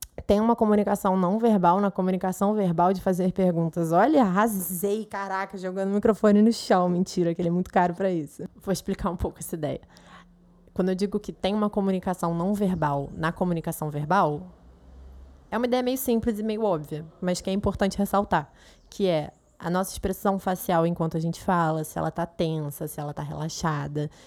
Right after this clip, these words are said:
se a gente tá tirando cutícula da unha, mexendo uma mão na outra.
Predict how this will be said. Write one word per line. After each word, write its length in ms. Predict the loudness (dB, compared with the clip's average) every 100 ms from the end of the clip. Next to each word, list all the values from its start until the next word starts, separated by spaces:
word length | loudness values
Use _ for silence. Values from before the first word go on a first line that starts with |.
| -12
se 140 | -8
a 40 |
gente 200 | -6 -6
tá 100 | -6
tirando 300 | -4 -2 -2
cutícula 420 | -4 -6 -6 -4 -2
da 160 | 0
unha, 260 | 0 0 0
mexendo 500 | 0 -2 -2 -2 0
uma 140 | -2
mão 200 | -2 -2
na 160 | 0 2
outra. 680 | 2 2 0 -4 -6 -6